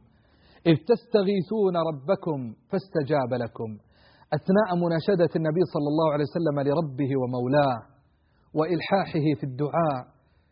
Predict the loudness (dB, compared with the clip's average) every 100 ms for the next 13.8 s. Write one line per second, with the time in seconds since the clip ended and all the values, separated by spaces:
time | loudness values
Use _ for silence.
0 | _ _ _ -2 -2 -2 -4 -4 -2 -2
1 | 0 2 2 0 -4 -12 _ _ -4 0
2 | 2 2 2 0 -2 -2 0 0 0 0
3 | 0 0 0 0 -4 -4 -4 -6 -8 -14
4 | -14 -20 _ _ _ _ -2 2 2 2
5 | 0 0 -2 -4 -4 -2 0 0 -2 -6
6 | -8 -16 _ _ -14 -2 2 2 0 -10
7 | -6 -2 0 -2 -4 -2 0 2 2 0
8 | 0 2 2 0 -8 -6 0 2 4 4
9 | 4 2 0 -2 -2 -2 -4 -4 0 0
10 | 2 0 0 -2 _ _ _ _ _ _
11 | -6 -2 -2 -2 -4 -2 -4 -4 -2 0
12 | 0 0 -4 -10 _ _ _ _ -4 0
13 | 2 2 0 0 -2 0 2 2